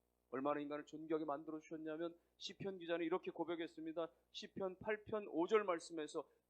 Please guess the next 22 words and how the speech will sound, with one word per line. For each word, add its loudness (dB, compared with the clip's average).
그를, 6
사람을 0
이 2
하나님보다 4
조금 -2
못하게 0
하시고 2
영화와 4
존귀로 -4
관을 -6
씌우셨나이다. -12
하나님께서 6
인간을 6
만드셨는데 0
하나님의 0
형상에 0
따라 6
만들어 0
주셔서 -8
우리가 4
하나님은 4
아니지만은 0